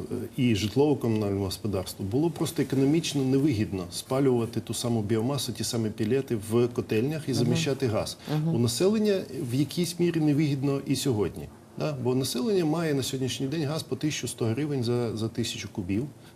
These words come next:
Speaker 1: Да? І при цьому газі фактично пелета виходить дорожче. Е, житлово-комунальне господарство має газ тисячу триста гривень, там, за тисячу кубів.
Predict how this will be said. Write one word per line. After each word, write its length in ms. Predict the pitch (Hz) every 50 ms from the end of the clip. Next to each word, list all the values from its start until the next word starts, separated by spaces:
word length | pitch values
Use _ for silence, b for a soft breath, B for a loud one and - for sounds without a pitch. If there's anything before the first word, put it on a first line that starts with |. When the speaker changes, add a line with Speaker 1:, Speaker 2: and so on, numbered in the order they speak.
| - -
Speaker 1:
Да? 140 | 143 165 180 214 -
І 80 | - 131
при 160 | - - 170
цьому 280 | - - 214 208 185 165
газі 320 | 160 202 214 196 170 160
фактично 520 | - - 135 - - 175 165 - - 147
пелета 340 | 117 - 135 139 156 - 139
виходить 380 | 127 120 117 - 131 113 107 101
дорожче. 400 | 113 101 90 82 - - - - - - - B B B B B B B B B B - - - -
Е, 280 | 120 117 113 110 107 101 107 107 107 - 107 - - - - - - - - -
житлово-комунальне 800 | 113 107 120 - 196 214 240 214 220 214 208 196 196 185 185 170
господарство 800 | 165 165 - - 170 151 151 165 156 - - - 147 147 147 147 - 131
має 300 | 139 143 147 147 143 135
газ 280 | 113 139 143 127 -
тисячу 320 | - - 135 127 - - 107
триста 380 | - - 208 185 - - 190
гривень, 340 | 180 175 190 180 170 165 156 147 - -
там, 200 | 143 139 143 127
за 80 | 143 139
тисячу 320 | - 147 139 - - 139
кубів. 400 | - - 147 139 156 151 143 139